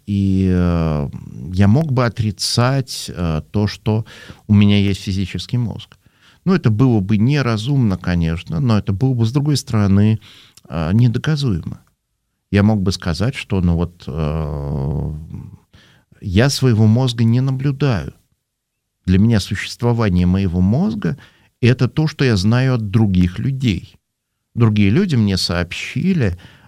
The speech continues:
что у меня в черепе находится мозг, и я его никогда не видел, и, э, я его не увижу никогда. Ну, может, по выходе души из тела я его увижу, но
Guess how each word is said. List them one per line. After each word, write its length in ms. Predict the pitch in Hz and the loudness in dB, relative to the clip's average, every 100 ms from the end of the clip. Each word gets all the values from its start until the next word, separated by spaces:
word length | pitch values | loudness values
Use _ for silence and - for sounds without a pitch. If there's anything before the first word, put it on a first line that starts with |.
| _ | _
что 240 | - - | -8 0
у 40 | 92 | 2
меня 240 | 92 92 | 4 2
в 40 | |
черепе 420 | 82 - 110 90 82 | 0 0 0 0 -2
находится 600 | 78 - 85 80 - 90 | -4 -4 -6 -4 -4 0
мозг, 500 | 82 101 180 - - | 2 2 0 -2 -2
и 40 | |
я 60 | 82 | -2
его 100 | 73 | 0
никогда 460 | 80 82 87 69 73 | -2 -2 -6 -4 -2
не 180 | 73 | -2
видел, 420 | 78 123 165 92 80 - _ _ _ _ _ _ | 0 0 2 0 -2 -12 _ _ _ _ _ _
и, 360 | 85 80 90 87 | -2 2 4 4
э, 920 | 85 85 80 76 76 73 71 71 71 67 65 | 2 2 2 0 0 -2 -2 -2 -2 -4 -6
я 140 | 85 95 | 0 2
его 120 | 87 | 4
не 140 | 92 | 4
увижу 460 | 95 80 107 202 156 | 4 2 2 4 4
никогда. 680 | 143 113 92 78 69 - - _ _ _ _ _ _ | 2 0 -2 -4 -8 -12 -18 _ _ _ _ _ _
Ну, 120 | 110 | 4
может, 320 | 117 98 95 - | 4 4 0 -2
по 140 | 104 | 0
выходе 420 | 101 104 104 87 | 2 2 0 -2
души 340 | 87 90 - 90 | -2 -4 -4 -4
из 160 | 87 | -4
тела 240 | - 202 151 | 0 2 2
я 160 | 90 | 2
его 200 | 78 76 | 0 0
увижу, 360 | 104 117 90 71 | 0 0 0 0
но 280 | 80 92 | 0 2